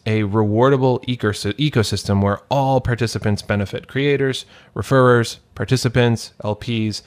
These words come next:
and so on. And the V K R token is not just a governance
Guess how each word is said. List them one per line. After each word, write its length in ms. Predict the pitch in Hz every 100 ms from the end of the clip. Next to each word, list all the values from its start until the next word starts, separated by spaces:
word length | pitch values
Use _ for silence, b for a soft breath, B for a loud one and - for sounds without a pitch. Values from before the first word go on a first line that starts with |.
| b b b
and 240 | 110 104
so 280 | - 101 101
on. 280 | 104 98 104 _ b b
And 180 | 135 143
the 60 | 143
V 120 | 151
K 140 | 156 135
R 140 | 117
token 380 | - 117 117 110
is 160 | 101
not 220 | 104 104 101
just 200 | 95 98
a 40 |
governance 500 | 110 107 104 101